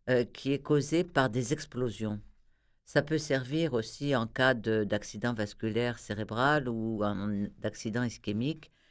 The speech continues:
les accidents ischémiques étant, euh, la perte de la fonction cérébrale de courte durée.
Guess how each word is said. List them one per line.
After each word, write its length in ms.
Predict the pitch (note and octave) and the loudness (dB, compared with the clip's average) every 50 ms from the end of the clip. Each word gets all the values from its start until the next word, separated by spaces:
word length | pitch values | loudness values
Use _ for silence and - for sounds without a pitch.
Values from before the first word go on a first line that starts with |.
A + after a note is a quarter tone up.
| _ _ _ - | _ _ _ -6
les 160 | A2+ A2 G#2+ | -4 -4 -2
accidents 380 | B2+ - - - A#2 A#2 A#2+ | -4 -6 -8 -10 -6 -6 -4
ischémiques 680 | B2+ B2 A2+ - - - G2+ G#2 A#2 C3 C#3+ C#3 - - | -4 -4 -6 -8 -6 -4 -2 -2 0 0 -2 -2 -2 -4
étant, 400 | G#2 G3+ - - A#2+ B2+ C#3 C#3 - - - - _ _ _ _ | -4 -4 0 0 2 2 2 0 -4 -10 -20 -20 _ _ _ _
euh, 80 | A#2 A#2 | 0 2
la 140 | A2+ A2 A2 | 2 2 2
perte 500 | - - C3+ C#3+ D3 D3 - - - G#2+ | 0 2 4 4 4 2 -2 -8 -6 -6
de 200 | G#2+ G2+ A2 A2 | -6 0 0 2
la 140 | G2+ G2 F#2+ | 2 2 0
fonction 420 | - - A2+ A2 - - C#3 C3+ | 0 -2 -4 -4 -2 -2 -2 -2
cérébrale 680 | - - - - A#2 G#2 A2 G#2 - G2 A#2 B2+ B2+ A2 | -2 -4 -4 -4 -4 -2 -2 -4 -4 -2 -2 -2 0 -2
de 80 | G2+ | -4
courte 360 | F#2 - - G#2+ G2+ - - | -6 -6 -10 -12 -12 -6 -8
durée. 440 | G2+ E2+ F#2 F2+ E2 E2+ F2 E2+ F2+ | -6 -4 -4 -6 -6 -8 -10 -10 -12